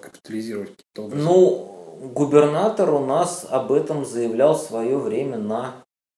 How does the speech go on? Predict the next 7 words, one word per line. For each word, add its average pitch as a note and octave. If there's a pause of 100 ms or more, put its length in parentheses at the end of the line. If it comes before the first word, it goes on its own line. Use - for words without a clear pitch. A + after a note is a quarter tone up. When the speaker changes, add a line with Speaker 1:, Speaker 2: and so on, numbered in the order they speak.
(420)
Speaker 2:
экономическом A2
конгрессе A2
в -
ноябре, C3
если G#2+
я G2+
правильно G2